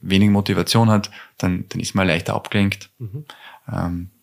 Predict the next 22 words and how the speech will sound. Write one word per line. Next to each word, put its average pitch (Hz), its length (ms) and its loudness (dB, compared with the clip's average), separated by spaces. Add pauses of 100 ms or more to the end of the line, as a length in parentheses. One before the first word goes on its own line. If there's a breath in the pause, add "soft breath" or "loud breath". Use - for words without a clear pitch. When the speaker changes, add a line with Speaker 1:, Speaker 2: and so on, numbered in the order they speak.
(920)
Speaker 1:
das - 180 0
Noradrenalinsystem, 98 1300 2 (320 loud breath)
das - 160 -10
ist 104 100 -6
für - 140 -4
Arbeitsgedächtnis - 920 0
wichtig, 95 500 -4
das - 200 -8
ist 98 120 -4
auch 90 220 -2
wichtig 98 480 -2
für, 92 480 0 (560 loud breath)
ähm, - 360 -6 (440 loud breath)
der, 90 200 0
der - 180 -8
englische 95 300 2
Begriff 98 380 -2
ist - 200 -2
Inhibitory 95 920 2
Response. 90 800 2
Das - 120 -10
bedeutet, 95 720 -2